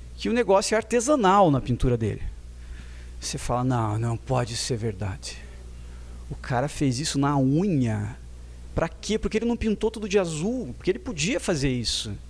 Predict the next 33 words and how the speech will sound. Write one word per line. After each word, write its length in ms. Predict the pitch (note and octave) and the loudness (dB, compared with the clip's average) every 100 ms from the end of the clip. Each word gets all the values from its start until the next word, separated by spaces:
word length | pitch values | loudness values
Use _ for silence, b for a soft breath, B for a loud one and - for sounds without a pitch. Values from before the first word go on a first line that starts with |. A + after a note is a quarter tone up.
| - | -6
Era 140 | D#3+ | -4
simplesmente", 560 | - A3 G#3+ G3+ B3+ A#3 | 0 -2 2 2 2 0
volta, 360 | F#3+ A3 A3 F3+ | 0 0 0 -6
volta 280 | - D#3+ - | -2 -2 -2
pro, 200 | - D#3+ - B B B | -6 -10 -12 B B B
pro 100 | D#3 | -4
primeiro 320 | - D3 C#3 | 2 4 4
slide. 320 | B2 B2+ A#2+ | 4 4 4
A 40 | C3 | 2
gente 100 | - | 2
tá 80 | |
vendo 160 | D3+ F3 | 2 4
que 60 | E3+ | 2
é 20 | |
isso 120 | - | 0
aqui, 300 | C#3 - A3 | -2 0 0
volta 300 | E3 E3+ F#3 | 2 0 2
mais 240 | E3 C#3+ | 2 2
um. 180 | E3+ B3 C#4+ - - B B B B B B | 2 0 -2 -12 -18 B B B B B B
É 80 | - | 2
o 60 | |
fundo, 400 | - - C4+ A#3+ | 4 4 4 6
né? 180 | F3 B3 - b b b - | 4 2 -4 b b b -10
É 60 | F#4 | -10
o 40 | |
fundo 280 | - B3+ C4+ | -6 0 0
azul. 340 | G3 G3 B3 G#3 - - b b b - - | 0 -2 -4 -10 -16 -14 b b b -14 -4
Vamos 200 | D#3 E3+ | -2 0
chegar 220 | E3 D3 | 4 4
até 140 | D3 D3 | 4 2
lá 100 | C#3 | 2
de 140 | C#3+ | 4
novo. 360 | C#3+ G3+ - | 4 2 -2